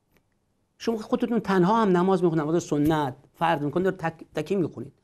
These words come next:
اما میگید که «ایاک نعبد و ایاک نستعین، اهدنا الصراط المستقیم»، همه با صیغه جمع هست.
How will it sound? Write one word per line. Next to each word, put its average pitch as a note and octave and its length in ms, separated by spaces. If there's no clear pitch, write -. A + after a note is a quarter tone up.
اما G3+ 140
میگید G3 280
که G3+ 140
«ایاک B3+ 640
نعبد A3 520
و F3+ 80
ایاک B3 640
نستعین، A#3 800
اهدنا G#3+ 400
الصراط B3 640
المستقیم»، A#3+ 880
همه C4 200
با C4 100
صیغه A#3 260
جمع G#3 280
هست. - 300